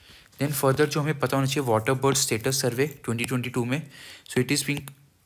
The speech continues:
कहाँ पे हुआ है, चिलिका लेक में conduct है। पहली बात, किसने conduct किया, bodies पता होनी चाहिए, Odisha State वाइल्ड लाइफ Organization,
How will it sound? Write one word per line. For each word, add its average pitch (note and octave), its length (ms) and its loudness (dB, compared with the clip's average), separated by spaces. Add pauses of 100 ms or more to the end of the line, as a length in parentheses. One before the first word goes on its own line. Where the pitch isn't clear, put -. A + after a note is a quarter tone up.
(140)
कहाँ A#2 160 0
पे C3+ 140 0
हुआ C#3+ 220 4
है, D#3+ 80 0
चिलिका B2 380 0
लेक A#2+ 200 0
में B2 100 -2
conduct G#2 300 -4
है। G#2+ 60 0
पहली G#2 240 -4
बात, F#2+ 280 -6 (320)
किसने D3 280 0
conduct C#3 300 0
किया, D#3 120 2
bodies B2 400 0
पता C3+ 220 -2
होनी C3 140 -2
चाहिए, D#3 220 -6 (400)
Odisha A#2+ 340 2
State C#3 300 0
वाइल्ड A2+ 240 2
लाइफ C3 180 0
Organization, C3 520 0